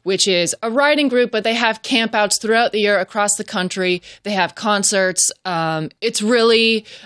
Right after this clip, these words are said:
uh, affirming and inspirational. Harley Davidson is one of the supporters of Babes Ride Out. So they give, you know, um, money, of course, and then support,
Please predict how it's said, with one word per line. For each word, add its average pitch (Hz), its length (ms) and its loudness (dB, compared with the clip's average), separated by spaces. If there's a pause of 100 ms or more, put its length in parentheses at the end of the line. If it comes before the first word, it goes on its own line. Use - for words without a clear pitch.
(160)
uh, 175 400 0 (100)
affirming 190 640 0 (100)
and 160 380 -2
inspirational. 180 720 -2 (280)
Harley 240 280 2
Davidson 233 420 2
is 185 120 -2
one 196 120 -2
of 185 60 -4
the 185 80 -2
supporters 175 800 0 (300)
of 185 260 -4
Babes 165 280 -2
Ride 156 200 0
Out. 143 160 -2
So 233 120 0
they 277 200 2
give, 226 400 0 (220)
you 208 100 0
know, 185 300 2
um, 156 340 -2
money, 196 400 2
of 180 140 -2
course, 175 280 -2
and 165 100 -2
then 165 100 -2
support, 175 580 -4